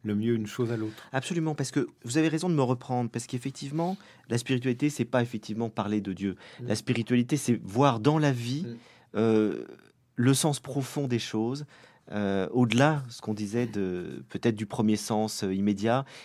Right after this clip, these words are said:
Speaker 2: et, et d'aller s'en nourrir pour, euh, pour s'émerveiller. Pour, euh... Donc vous avez raison, la, la spiritualité, elle est vraiment dans, dans la vie quotidienne, dans ce qui,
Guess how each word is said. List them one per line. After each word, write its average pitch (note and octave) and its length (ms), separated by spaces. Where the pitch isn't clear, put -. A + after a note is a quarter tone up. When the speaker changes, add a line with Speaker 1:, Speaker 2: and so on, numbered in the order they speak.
Speaker 2:
et, A2 200
et A2+ 60
d'aller A#2 300
s'en B2 180
nourrir D3 580
pour, A2 280
euh, G#2 240
pour G#2 180
s'émerveiller. G#2+ 800
Pour, G2 320
euh... F2 160
Donc A2+ 100
vous C#3 80
avez C#3+ 140
raison, A2+ 360
la, F#2+ 140
la G#2+ 100
spiritualité, A#2+ 460
elle A#2 80
est G#2+ 60
vraiment A#2+ 400
dans, G2+ 360
dans G#2+ 140
la G2+ 100
vie G#2+ 160
quotidienne, G#2+ 560
dans G2+ 140
ce - 100
qui, G2 240